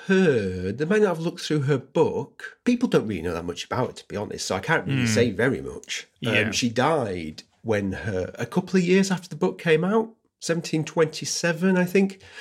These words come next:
Speaker 1: And she'd been a domestic servant, a housekeeper, and she was very, um, experienced. So she wrote this book. Was one of the first women to, to write a, a cookery book.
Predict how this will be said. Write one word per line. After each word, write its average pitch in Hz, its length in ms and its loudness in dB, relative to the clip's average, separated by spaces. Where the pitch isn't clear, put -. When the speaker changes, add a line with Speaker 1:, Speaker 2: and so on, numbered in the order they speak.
Speaker 1:
And 139 240 4
she'd - 460 0
been 147 240 2
a - 60 -6
domestic - 720 -4
servant, 104 520 -2
a 87 60 -10
housekeeper, 95 640 -6
and 131 140 0
she - 80 -6
was 104 100 -4
very, 123 500 2
um, 92 540 -8
experienced. 87 840 -8
So - 160 2
she 139 240 -2
wrote 175 320 4
this 180 140 2
book. - 280 0
Was - 200 -6
one 190 120 6
of 226 60 8
the 190 60 6
first 165 200 2
women 190 400 4
to, 143 240 4
to 147 120 -4
write 127 280 2
a, 113 260 2
a 101 60 -10
cookery - 360 -4
book. - 460 0